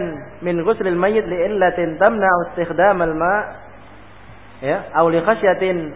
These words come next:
an yataharral jasad, faqad dhahaba jumhuru ahlil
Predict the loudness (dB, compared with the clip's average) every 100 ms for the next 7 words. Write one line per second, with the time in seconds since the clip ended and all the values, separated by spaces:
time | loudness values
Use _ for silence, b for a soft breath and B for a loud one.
0 | -4 -2 0 2 4 4 4 2 2 2
1 | 2 2 -4 -14 -18 -20 -20 -12 -6 0
2 | 0 4 4 4 2 0 -2 -2 2 2
3 | 2